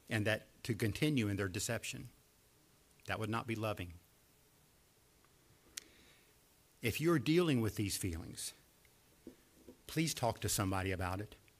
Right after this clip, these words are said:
Please talk to somebody. And if you're the one they talk to, listen.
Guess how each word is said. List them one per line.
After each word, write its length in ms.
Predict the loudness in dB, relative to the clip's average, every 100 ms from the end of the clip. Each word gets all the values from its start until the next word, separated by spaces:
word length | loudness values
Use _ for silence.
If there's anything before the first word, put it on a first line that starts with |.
| _ _ _ _ _ _ _ -20 -20 -20 -8
Please 440 | 2 4 4 0
talk 340 | 0 2 2
to 80 | 0
somebody. 600 | -2 0 2 0 -4 -10 -18 -20 -20 -20 -20 -20 -20 -12 -2
And 160 | 2
if 140 | 2 4
you're 160 | 6
the 100 | 6
one 200 | 6 6
they 100 | 4
talk 340 | 4 2 2 2
to, 220 | 2 2 -4 -20 _ _ _ _ _ _ -20 _ _ -20 -6
listen. 400 | -2 0 -2 -4